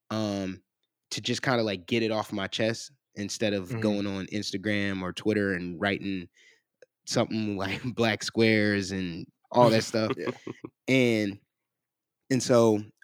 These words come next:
Speaker 1: um, that was my way. And then as I, like, the last verse, like,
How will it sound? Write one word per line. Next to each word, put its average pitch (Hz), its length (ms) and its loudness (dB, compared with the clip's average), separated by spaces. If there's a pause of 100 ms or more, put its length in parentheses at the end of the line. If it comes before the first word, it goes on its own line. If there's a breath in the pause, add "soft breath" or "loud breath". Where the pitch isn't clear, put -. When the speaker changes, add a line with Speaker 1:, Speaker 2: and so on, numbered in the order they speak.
Speaker 1:
um, 104 480 0 (680)
that 120 200 6
was 127 140 4
my 131 160 6
way. 107 320 2
And 107 160 -2
then 110 440 -2 (1000)
as 107 580 2 (180)
I, 113 220 4
like, 104 340 -4
the 104 100 -4
last 123 380 4
verse, 98 400 0
like, 95 180 -4